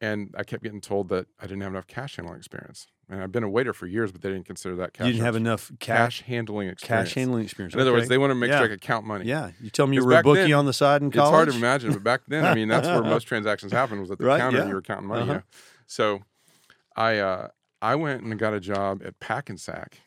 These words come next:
Speaker 1: in
Speaker 2: Pack and Sack.
Speaker 1: San Marcos, and there's some, uh, actually a location in Buda.
Speaker 2: Okay. And that's like
Speaker 1: Wish
Speaker 2: a
Speaker 1: I'd bought
Speaker 2: grocery,
Speaker 1: every
Speaker 2: a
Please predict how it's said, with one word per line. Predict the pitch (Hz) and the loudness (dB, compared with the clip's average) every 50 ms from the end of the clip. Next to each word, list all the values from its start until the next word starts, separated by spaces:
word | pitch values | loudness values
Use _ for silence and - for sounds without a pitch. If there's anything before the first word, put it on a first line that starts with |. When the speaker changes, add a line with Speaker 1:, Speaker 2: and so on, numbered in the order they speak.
| _ _ _ _ _ _ _ _ | _ _ _ _ _ _ _ _
Speaker 1:
in | - | -12
Speaker 2:
Pack | 104 107 | -8 -6
and | 113 101 98 | -4 -4 -4
Sack. | 98 92 87 | -6 -6 -6
Speaker 1:
San | 113 110 117 123 | -4 -4 -2 -2
Marcos, | 117 110 110 - 107 101 101 - - - | -2 -4 -4 -4 -6 -6 -6 -8 -10 -12
and | 90 90 92 | -10 -10 -10
there's | 90 87 - | -10 -12 -10
some, | - 107 98 92 | -10 -10 -8 -8
uh, | 95 101 - - - - | -8 -12 -12 -14 -16 -16
actually | 92 - - - 95 95 | -16 -14 -8 -6 -4 -4
a | |
location | 98 92 - 104 92 - 104 92 | -4 -4 -4 -8 -8 -8 -10 -10
in | 87 | -8
Buda. | 82 101 104 92 82 85 - _ _ - 107 | -6 -6 -4 -4 -4 -8 -10 _ _ -10 -8
Speaker 2:
Okay. | 104 - - 113 117 120 _ _ - | -8 -4 -2 -4 -4 -4 _ _ -8
And | 117 117 | -2 0
that's | 123 117 - 131 | 0 0 2 2
like | 120 110 110 | 2 2 2
Speaker 1:
Wish | 120 - - | -2 2 2
Speaker 2:
a | 117 | 0
Speaker 1:
I'd | |
bought | 110 101 | 2 4
Speaker 2:
grocery, | 120 127 120 104 123 120 117 113 | 4 4 4 4 4 0 -2 -4
Speaker 1:
every | 107 - | -6 -6
Speaker 2:
a | 110 | -6